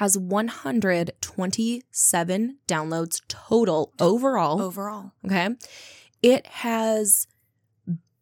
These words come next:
Speaker 1: been, let's see, in the last ninety days, just in the last ninety days, it's been downloaded seventy-eight times.
Speaker 2: Oh, wow. How long has it been since that f-,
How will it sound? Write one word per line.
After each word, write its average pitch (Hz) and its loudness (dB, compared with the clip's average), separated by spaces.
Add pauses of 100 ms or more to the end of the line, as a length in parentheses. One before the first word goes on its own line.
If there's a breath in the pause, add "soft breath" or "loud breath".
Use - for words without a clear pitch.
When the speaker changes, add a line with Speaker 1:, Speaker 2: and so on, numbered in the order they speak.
(120)
Speaker 1:
been, 208 4
let's 196 -2
see, 196 0
in 180 -2
the 175 -4
last 185 0
ninety 226 -2
days, 196 2 (280)
just - 2
in 359 0
the 381 -2
last 311 -4
ninety 254 -4
days, 226 -2
it's - -4
been 226 0
downloaded 208 -2
seventy-eight 226 -2
times. 190 -6
Speaker 2:
Oh, 359 2
wow. 311 -4
How 277 -6
long 302 -10
has 277 -8
it 247 -10
been 247 -4
since 233 -4
that 214 -6
f-, - -10